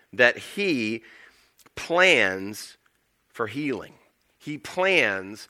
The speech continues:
for redemption, even in the midst of this brokenness. And so the second garden that we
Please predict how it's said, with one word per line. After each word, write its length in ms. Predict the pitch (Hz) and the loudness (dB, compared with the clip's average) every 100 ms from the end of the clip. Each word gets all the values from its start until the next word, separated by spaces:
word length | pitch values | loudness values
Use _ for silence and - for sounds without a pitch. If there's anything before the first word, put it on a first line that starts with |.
| _ | _
for 220 | - 135 | -8 -2
redemption, 720 | 131 127 147 147 - 107 98 | -2 2 2 2 -2 -4 -4
even 340 | 101 127 135 123 | -6 -4 -2 0
in 140 | 110 | 0
the 60 | 107 | -2
midst 520 | 104 120 117 - - | 0 0 0 -6 -8
of 360 | 101 101 95 - - - _ - | -4 -2 -2 -6 -20 -20 _ -4
this 320 | 107 101 - | -2 -2 -10
brokenness. 720 | 104 117 117 110 92 71 - - _ _ _ _ _ _ _ _ _ _ - - - - | -4 0 0 -2 -10 -14 -20 -20 _ _ _ _ _ _ _ _ _ _ -20 -20 -12 2
And 160 | 165 | 4
so 100 | 165 | 4
the 140 | 180 175 | 0 0
second 540 | - 330 330 185 131 | 0 -2 2 0 0
garden 720 | 123 147 170 147 98 92 135 - _ _ _ _ _ _ _ _ _ | -2 4 6 6 4 0 -8 -12 _ _ _ _ _ _ _ _ _
that 260 | 107 135 131 | 2 2 2
we 420 | 139 135 131 | -2 -2 -4